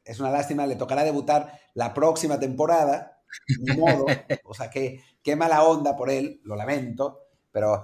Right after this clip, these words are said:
Speaker 1: digo, en fin, si pasara eso, por lo menos sería un premio de consolación para mí, <laughs> porque sería
Speaker 2: Claro.
Speaker 1: catastrófico que, que perdiera. Pero bueno,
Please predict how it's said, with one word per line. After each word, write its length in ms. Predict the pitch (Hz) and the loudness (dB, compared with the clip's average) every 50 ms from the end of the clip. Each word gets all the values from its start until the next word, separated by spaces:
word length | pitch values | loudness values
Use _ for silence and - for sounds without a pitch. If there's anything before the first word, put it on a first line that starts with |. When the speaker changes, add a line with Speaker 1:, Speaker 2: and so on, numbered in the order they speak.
| - - - | -6 -2 6
Speaker 1:
digo, 320 | 190 208 202 180 - - - - - | 8 10 10 10 10 6 -4 0 2
en 100 | 190 185 | 4 6
fin, 320 | 214 202 156 120 - - - | 8 6 6 4 0 -10 -4
si 160 | - - 147 | 2 2 6
pasara 480 | 151 - 147 143 - 196 190 202 202 190 | 10 10 10 10 12 12 12 12 12 12
eso, 480 | 175 139 - 156 151 185 185 - - - | 12 12 10 8 8 8 6 2 -2 2
por 100 | - 123 | 4 4
lo 80 | 131 131 | 6 6
menos 200 | 147 151 160 156 | 4 4 4 4
sería 180 | 165 143 147 | 6 6 6
un 140 | 147 139 143 | 6 6 6
premio 240 | 147 147 143 147 147 | 6 8 8 8 6
de 80 | 139 | 4
consolación 560 | 139 131 120 127 120 131 135 131 143 135 139 135 | 4 2 2 2 4 4 4 4 2 2 4 4
para 180 | 127 101 98 | 4 4 4
mí, 300 | 110 147 151 - 131 135 - | 4 4 4 4 2 -4 -2
<laughs> 40 | - | 4
porque 480 | - 175 151 - - - 180 156 - - - - - | 4 4 4 4 4 4 4 4 4 0 -4 -6 2
sería 340 | - - 156 143 143 147 147 | 8 8 10 12 12 10 10
Speaker 2:
Claro. 160 | 147 143 131 | 10 8 6
Speaker 1:
catastrófico 760 | 123 120 107 151 160 151 147 - 151 147 143 131 135 131 127 131 - - - - - | 6 6 10 12 12 12 12 12 6 2 4 6 6 6 6 4 -2 -6 -8 -6 0
que, 200 | - 135 127 123 | 0 2 2 2
que 140 | 127 123 - | 2 0 2
perdiera. 380 | 127 123 120 127 127 120 120 | 2 2 4 4 4 4 6
Pero 120 | 120 147 170 | 8 10 10
bueno, 180 | 185 160 - | 10 10 8